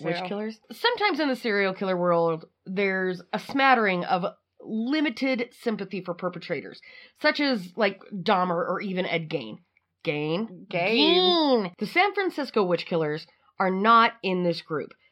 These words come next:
Speaker 1: They were a couple of self-indulgent wieners who took their
Speaker 2: <laughs>
Speaker 1: bullshit.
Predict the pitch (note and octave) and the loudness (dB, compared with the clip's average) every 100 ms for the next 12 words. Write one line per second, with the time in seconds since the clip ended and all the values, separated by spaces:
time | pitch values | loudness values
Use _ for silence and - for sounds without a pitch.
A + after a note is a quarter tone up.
0 | _ F3+ A3+ C4 B3 B3+ A#3 G3+ - C#4+ | _ 2 4 6 6 4 4 0 0 0
1 | D4+ C4 F3 - F#3+ A3 A#3 G3 F#3+ G3 | 2 0 -2 -2 -2 2 0 2 2 0
2 | G#3 - G3+ D#3 D#3 E3+ _ _ _ _ | -2 -2 -2 -2 -4 -8 _ _ _ _
3 | _ _ - F#3 C4+ - G3 G#3+ A#3 D4+ | _ _ -6 -2 0 2 6 6 8 6
4 | C#4 - F#3 F#3+ | 2 2 2 2